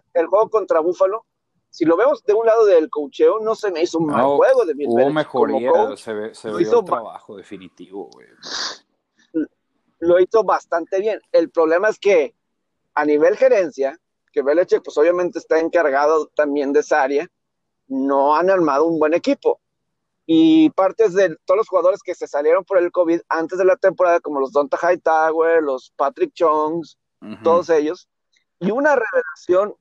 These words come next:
Speaker 1: muy interesante que vi, una declaración de Belichick el viernes, que lo, eh, en radio, Sirius Radio, allá sat-,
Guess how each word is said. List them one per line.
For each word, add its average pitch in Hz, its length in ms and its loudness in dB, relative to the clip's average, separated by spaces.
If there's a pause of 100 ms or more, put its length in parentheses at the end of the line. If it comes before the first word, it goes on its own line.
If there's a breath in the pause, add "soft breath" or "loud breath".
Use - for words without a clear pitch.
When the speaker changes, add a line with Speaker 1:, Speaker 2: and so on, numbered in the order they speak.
Speaker 1:
muy 220 760 -4
interesante 180 800 0
que 143 600 4
vi, 165 340 2 (160)
una 165 180 0
declaración 156 460 0
de 170 80 2
Belichick 147 500 0 (720)
el 143 300 2
viernes, 160 1040 -2
que 139 120 -4
lo, 135 400 -2 (380)
eh, 135 760 4
en 139 140 0
radio, 170 580 2
Sirius 160 460 0
Radio, 156 640 4
allá 139 240 2
sat-, - 200 -4